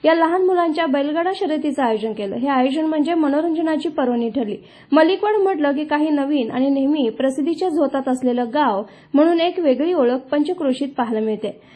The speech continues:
याप्रमाणे मलिकवाड माळावर असलेल्या लाखोंच्या बैलगाडा शर्यतीच्या धर्तीवर मलिकवाड इथल्या अनेक बालचमूंनी आपल्याला खाऊ घेण्यासाठी घरातून दिलेल्या पैशातून छोटी बैलगाडी तयार करून घेतली. त्या बैलगाडीतून शर्यतीप्रमाणे सराव करू लागले.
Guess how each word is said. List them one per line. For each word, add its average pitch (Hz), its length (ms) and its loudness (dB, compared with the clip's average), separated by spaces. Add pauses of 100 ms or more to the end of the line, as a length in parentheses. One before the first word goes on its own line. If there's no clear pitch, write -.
(200)
याप्रमाणे 403 640 2
मलिकवाड 349 400 0
माळावर 339 400 0
असलेल्या 311 400 -2
लाखोंच्या 349 500 -2
बैलगाडा 294 480 0
शर्यतीच्या 254 500 -2
धर्तीवर 269 400 0
मलिकवाड 254 480 0
इथल्या 240 380 -2 (280)
अनेक 302 300 4
बालचमूंनी 339 560 2
आपल्याला 262 500 0 (100)
खाऊ 285 240 2
घेण्यासाठी 302 600 0
घरातून 262 520 0
दिलेल्या 247 320 2
पैशातून 247 580 0 (340)
छोटी 349 220 4
बैलगाडी 320 520 0
तयार 294 180 0
करून 277 240 -2
घेतली. 262 240 0
त्या 311 140 -2
बैलगाडीतून 262 640 0
शर्यतीप्रमाणे 302 720 0
सराव 240 280 0
करू 226 160 -4
लागले. 202 280 -6